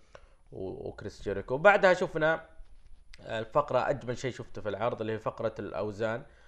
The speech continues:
حقت كريس جيريكو و، آه، جون موكسلي. الجمال فيها هو كريس جيريكو، الروعة فيها هو كريس جيريكو. كريس جيريكو في الفقرة هذه قدم حاجات حلوة، لكن سؤالي أنا لك، يعني،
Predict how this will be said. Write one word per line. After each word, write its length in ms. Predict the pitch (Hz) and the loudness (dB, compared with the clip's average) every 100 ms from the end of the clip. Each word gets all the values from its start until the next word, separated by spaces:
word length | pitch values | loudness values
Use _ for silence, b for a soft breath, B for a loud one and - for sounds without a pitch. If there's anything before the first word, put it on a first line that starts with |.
| b | b
حقت 280 | - 101 107 | -8 -6 -6
كريس 300 | - 107 - | -8 -12 -8
جيريكو 360 | 120 117 113 113 | -4 -2 -2 -2
و، 180 | 107 98 | 2 4
آه، 500 | 98 98 92 98 95 | 4 2 0 0 0
جون 200 | 92 104 | -2 -4
موكسلي. 340 | 98 - 110 - b b b | -4 -8 -12 -12 b b b
الجمال 380 | 123 151 233 233 | 0 4 6 6
فيها 180 | 226 214 | 8 8
هو 220 | 151 147 | 8 4
كريس 320 | - 139 - - | -2 -6 -6 -6
جيريكو، 460 | 101 87 - - | -4 -6 -8 -8
الروعة 340 | - 139 113 120 | 2 2 2 0
فيها 180 | 131 | 0
هو 140 | 110 107 | 0 -2
كريس 320 | - 110 - | -8 -12 -10
جيريكو. 320 | 107 92 - 87 | -8 -6 -8 -14
كريس 280 | 135 131 147 | -12 -8 -4
جيريكو 280 | 139 139 | -4 -4
في 60 | 120 | -6
الفقرة 400 | 120 147 117 127 | -4 0 0 0
هذه 120 | 120 | 0
قدم 400 | - 120 92 95 - b b b b | 2 0 0 -8 -10 b b b b
حاجات 300 | - 101 135 | -4 2 2
حلوة، 280 | - 107 104 | 2 0 4
لكن 380 | 170 196 202 156 | 8 8 6 -2
سؤالي 520 | 127 175 190 156 127 | 2 8 12 12 8
أنا 140 | 120 104 | 4 2
لك، 300 | 107 - 101 | -2 -2 -2
يعني، 300 | 95 95 | -2 -4